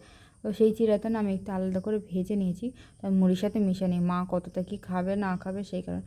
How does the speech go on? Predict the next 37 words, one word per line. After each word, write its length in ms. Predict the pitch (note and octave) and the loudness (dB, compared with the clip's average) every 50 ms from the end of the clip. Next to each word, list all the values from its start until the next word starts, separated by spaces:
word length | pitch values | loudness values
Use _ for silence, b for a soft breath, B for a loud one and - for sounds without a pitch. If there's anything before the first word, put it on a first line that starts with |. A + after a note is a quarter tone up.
| B B B B B B - | B B B B B B -2
আর 120 | F#3 F#3+ | 0 2
এদিকে 360 | F#3+ F#3 F#3+ F#3 G3 G3 G3 G3 G3 | 2 4 2 2 0 -2 -4 -2 -2
পটল 340 | F#3+ F3+ F3 - F#3 F#3 F#3 | -4 -4 -2 0 -2 0 0
তরকারি 440 | F#3+ F#3+ F#3+ F#3 F#3+ - F#3+ G3 | 0 -2 -2 -2 -2 -4 -4 -4
করা 280 | - - G3+ G3 G3+ G3 | -4 -4 -4 -2 -2 -2
হচ্ছে, 200 | G3 G3 - A#3+ | -4 -4 -4 -4
আমার 260 | G#3 F#3 F3+ F3+ F3 | -2 -2 -2 0 0
আর 120 | F3+ F3+ F3+ | 0 0 0
মায়ের 300 | F3+ F3 F3 E3+ E3+ E3+ | 0 2 0 0 0 -2
রাতে 220 | E3 - - F#3 | -2 -4 -4 -4
হয়ে 300 | F3+ F3 E3+ E3+ E3+ E3+ E3+ | -2 0 2 2 2 2 0
যাবে। 240 | F3+ F3+ G3 B3 D4+ D4 B B B B B B B B B - - | -2 0 0 0 -2 -2 B B B B B B B B B -8 -4
আর 200 | F3+ F3+ F3+ - | -2 -2 -2 0
এইদিকে 360 | - - G3 F3+ F#3 F3+ G3 | 0 0 0 2 0 0 -2
পুচকুসোনার 540 | F3 F3+ F3 E3+ F3+ F3+ E3+ F3+ F#3 F#3 F#3 | -2 -4 -4 -4 -4 -2 0 0 2 2 2
ভাত 380 | F3+ F3+ E3+ F3 E3+ F3 - F#3+ | 0 2 0 0 0 0 -2 -2
বসিয়ে 340 | F#3 F#3+ F3+ F3 G3 G3 | 0 0 0 0 -2 -2
দিয়েছি, 260 | G3 G3+ G3 G3 - A3 | -2 -4 -4 -4 -6 -6
আর 140 | G3+ G3 | -4 0
মুড়িটা 440 | G3 F#3 F3+ F#3 F#3 G3 F#3+ G#3+ G#3+ | 2 4 6 6 6 6 4 4 2
আলাদা 260 | G3 F#3 F#3 F3+ F3+ | 4 4 4 4 2
করে 240 | F3 - F3 E3+ E3 | 2 0 0 0 0
রেখেছি। 340 | D#3+ E3 - E3+ E3 F3+ F3+ | -2 -2 -6 -6 -6 -6 -6
তো 160 | - F#3+ F#3+ F#3+ - | -4 -4 -4 -6 -4
চলো 360 | - G#3+ G3 F#3 F3 F3 E3 | -2 2 2 4 4 2 2
তোমাদের 300 | E3+ - E3+ E3 E3 - - | 0 -2 -4 -4 -4 -6 -8
সাথে 160 | G#3 - A3+ | -8 -8 -8
শেয়ার 360 | - - - - E3 D#3+ D#3+ D#3+ | -8 -8 -8 -6 -6 -6 -6 -6
করি। 200 | - E3 E3+ F3 B B B B B B B B B B B - | -6 -6 -6 -6 B B B B B B B B B B B 2
তো 80 | - B3+ | 4 6
বন্ধুরা, 360 | B3 C4 C4 B3 C4 C4+ C4+ C4 | 6 8 8 8 8 6 6 4
সন্ধ্যাটা 440 | - A3 G3 F#3+ F#3+ F#3+ F#3+ G#3 | 2 0 0 0 0 0 0 0
এটা 280 | G3 F#3 - F#3+ F#3 F#3 | -2 -2 -2 -2 0 0
হচ্ছে, 280 | F3+ F3+ F3+ - G#3 G3+ | 0 -2 -2 -4 -4 -2
যখন 400 | G3 F3+ E3+ - G3 G#3 G#3 G3 | -2 -2 0 0 2 2 2 2
ছিলাম 400 | - A3+ G#3+ A3 A3+ A3 G#3+ F3+ | 2 0 0 0 0 0 0 0
দু 180 | F3+ F3+ F3 | 0 0 -2